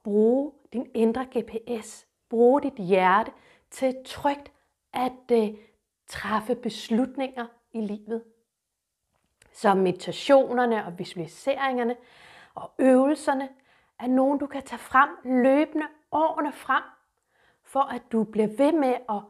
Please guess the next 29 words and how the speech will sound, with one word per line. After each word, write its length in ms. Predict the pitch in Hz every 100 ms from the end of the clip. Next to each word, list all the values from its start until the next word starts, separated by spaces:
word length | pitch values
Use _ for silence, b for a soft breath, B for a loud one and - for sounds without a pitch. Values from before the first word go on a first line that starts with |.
| b b -
leve 360 | 226 233 277
et 60 | 269
liv 200 | 247 254
efter 220 | 180 -
dit 180 | 247 240
hjerte. 460 | 202 185 165 160 208 _ _ _ b b b _
På 100 | 247
lige 480 | 240 240 262 302 311 -
fod, 220 | 277 - -
som 180 | 262 233
hvis 160 | 214
du 160 | 214 185
skulle 380 | - 190 185 B B B B B
skabe 800 | - - - 214 214 220 226 262 233 214 196 208 -
et 120 | -
sundt 420 | - - 277 233 220
liv 260 | 269 294 226
med 160 | 233
kostomlægning, 1040 | 233 277 269 - 226 214 214 208 214 214 214 _ _ _ _
så 100 | 262
skal 200 | - 254
du 80 | 262
blive 240 | 247 226
ved 120 | 233 254
med 120 | 277
at 200 | - -
finde 480 | - 233 214 247 -
opskrifterne 680 | 262 262 - 254 247 208 180
frem 320 | - 208